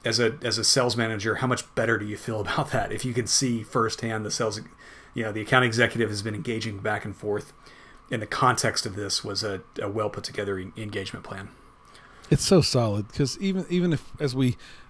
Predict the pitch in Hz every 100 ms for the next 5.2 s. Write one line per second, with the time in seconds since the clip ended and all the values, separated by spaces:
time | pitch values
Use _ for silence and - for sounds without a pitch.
0 | - - 160 - 139 139 151 - 131 123
1 | 120 117 113 101 107 113 147 - - 117
2 | 123 120 120 113 127 120 110 117 113 -
3 | 120 113 107 110 110 113 117 110 107 110
4 | 110 120 - - - - - - - 131
5 | 110 107